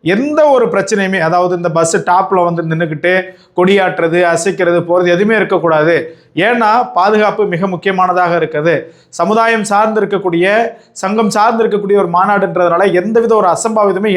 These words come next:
ஏற்படக்கூடாது என்பதுல காவல்துறை தரப்புல நாங்க மிக தெளிவா இருக்கிறோம், எங்களுக்கு அந்த ஒத்துழைப்பு கொடுங்கன்னு சொல்லிட்டு சொல்லியிருக்கிறாங்களாம்.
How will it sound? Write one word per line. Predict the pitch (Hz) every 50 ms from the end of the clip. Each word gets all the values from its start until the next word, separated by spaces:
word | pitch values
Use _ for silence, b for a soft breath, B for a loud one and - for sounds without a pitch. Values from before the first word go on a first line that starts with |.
| 185
ஏற்படக்கூடாது | 202 202 - 214 190 180 185 - 220 247 233 226 220 214 202
என்பதுல | 170 175 170 165 165 196 233 226 B B B B B B - -
காவல்துறை | 185 208 240 254 254 196 233 226 220 196
தரப்புல | 208 190 185 - 220 226 202 180 180
நாங்க | 190 220 247 247 247 214
மிக | 202 185 208 202 196
தெளிவா | 185 180 175 180 175 165
இருக்கிறோம், | 165 160 160 170 190 170 - B B B B B 156
எங்களுக்கு | 185 220 254 247 - 247 233
அந்த | 220 226 208
ஒத்துழைப்பு | 190 160 226 220 214 208 202 190 175
கொடுங்கன்னு | 175 170 170 170 165 -
சொல்லிட்டு | 165 147 139 - 180 196 190 170 151 -
சொல்லியிருக்கிறாங்களாம். | - 151 143 151 143 - 143 147 147 147 156 190 254